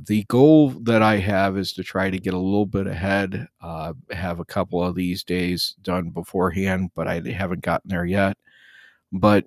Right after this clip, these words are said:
throughout the next couple days, I will be working on trying to get as many of these episodes up as possible. So I'm just letting you know that right now. Uh, but that is the upcoming future stuff.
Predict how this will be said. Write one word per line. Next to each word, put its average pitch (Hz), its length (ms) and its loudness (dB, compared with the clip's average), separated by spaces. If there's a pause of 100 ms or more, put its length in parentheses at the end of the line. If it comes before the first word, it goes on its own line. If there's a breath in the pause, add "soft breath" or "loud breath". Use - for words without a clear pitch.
(120)
throughout 110 340 4
the 107 100 2
next 104 240 0
couple 107 320 0
days, 98 340 -2
I 95 100 -4
will 95 200 -4
be 101 140 0
working 95 480 0
on 92 200 2
trying 90 460 -2
to - 140 -10
get 87 360 -6 (120)
as 90 180 -6
many 101 360 2
of 90 100 0
these 92 200 0
episodes 90 560 -4
up 82 200 -4
as 85 120 -6
possible. - 640 -6
So - 220 -12
I'm 90 120 -8
just - 240 -4
letting 117 260 6
you 110 80 8
know 107 180 6
that 92 300 2
right 87 280 -4
now. 87 420 -8 (840 soft breath)
Uh, 82 460 -4 (200)
but 101 220 -2
that 107 240 4
is 101 480 2
the 98 480 -2 (160)
upcoming 104 720 2
future 104 440 0
stuff. 104 480 0